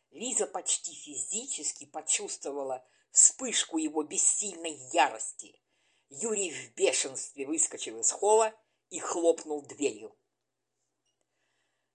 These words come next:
Захмелевший Павел спросил Лизу:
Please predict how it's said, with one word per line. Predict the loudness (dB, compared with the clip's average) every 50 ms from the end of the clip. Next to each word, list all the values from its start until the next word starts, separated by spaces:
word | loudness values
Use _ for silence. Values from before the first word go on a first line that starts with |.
| _ _ _ -6
Захмелевший | -4 -4 -4 -2 -4 -4 0 0 0 0 0 -4 -4 -4
Павел | 2 4 4 4 4 2 0 -2 -4 -8 -14
спросил | _ -20 -14 _ -2 0 0 0 -2 -2 -4 -6
Лизу: | -6 -6 -6 -6 -6 -10 -14 -16